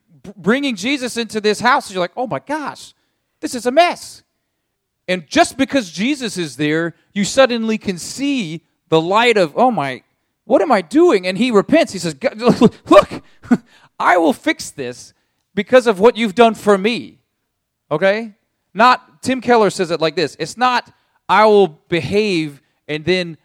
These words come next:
I'm accepted." It's, "I'm accepted, therefore I forgive. Therefore I behave." You see what I'm saying? I correct my life in response to what Jesus has done for me, not to earn it. You can't earn it.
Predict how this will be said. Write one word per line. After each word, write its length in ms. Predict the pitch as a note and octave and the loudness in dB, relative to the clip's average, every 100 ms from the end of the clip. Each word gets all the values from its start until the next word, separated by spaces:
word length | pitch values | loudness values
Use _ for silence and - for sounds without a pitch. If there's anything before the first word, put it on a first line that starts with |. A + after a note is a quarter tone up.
| - | -8
I'm 160 | D3 | -6
accepted." 680 | C#3+ - - G3 - C3 B2+ - | -6 -8 -4 -4 -2 -8 -8 -8
It's, 320 | E3 - - _ _ | -8 -8 -20 _ _
"I'm 200 | D#3+ F3+ | -4 -2
accepted, 600 | F3+ - B3 - F#3+ E3 _ - | -4 -2 -2 0 -4 -4 _ 2
therefore 840 | G3 - - G#3 C#4 A#3+ A#2 F2 _ _ _ _ _ | 2 2 -6 0 6 6 4 -6 _ _ _ _ _
I 120 | D3 D3 | -4 -2
forgive. 480 | D#3+ D3 D3+ A#2 | -4 -4 -4 -4
Therefore 760 | B2+ G3 - A3 B3+ A#3 C#3 A2 _ _ _ _ | 0 0 0 2 6 8 6 -2 _ _ _ _
I 140 | - C3 | -8 -6
behave." 360 | C3+ - C3+ | -6 -6 -6
You 80 | E3 | -6
see 160 | - G3+ | -8 -6
what 60 | |
I'm 80 | G3 | -6
saying? 340 | F#3 G#3 A3 G#3 - | -6 -8 -8 -14 -6
I 80 | E3+ | -6
correct 480 | - G#3 A3+ B3+ G3+ | 0 2 2 0 -2
my 160 | G#3 | 0
life 380 | F#3+ G3 G#3+ G3+ | 0 0 0 -2
in 140 | G#3+ F#3 | -8 -4
response 560 | F3 - - A3 A3 | -4 -4 -2 0 -2
to 100 | - | -2
what 140 | F3+ D#3+ | -2 0
Jesus 260 | D#3+ D3 | -6 -10
has 100 | C#3 | -10
done 220 | C#3 D3+ C#3 | -6 -6 -6
for 140 | C#3 | -10
me, 120 | C#3+ | -8
not 220 | D3 G3+ | -6 -8
to 160 | - F3 | -6 -6
earn 240 | E3+ F3 D3 | -4 -4 -6
it. 300 | A2 _ _ _ _ _ - | -14 _ _ _ _ _ -14
You 80 | G3+ | -6
can't 260 | C#4 C4+ | -2 -2
earn 280 | A3+ A#3 F#3+ | -2 -4 -4
it. 400 | G#2+ D#2+ _ _ | -10 -18 _ _